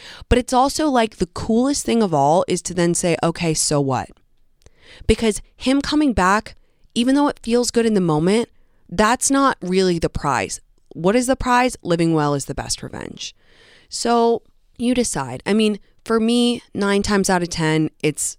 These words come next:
it's an, it's a no-go. Because it's like, you had your shot. Unless he was like,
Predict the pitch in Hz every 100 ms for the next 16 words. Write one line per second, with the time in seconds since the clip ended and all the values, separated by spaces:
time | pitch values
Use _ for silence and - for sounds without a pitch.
0 | - 151 143 147 143 - - - 143 127
1 | 127 - - - _ _ _ _ 208 247
2 | 254 269 - 254 - - - - - -
3 | 254 254 269 285 285 - 247 247 - 226
4 | 247 - 294 269 233 220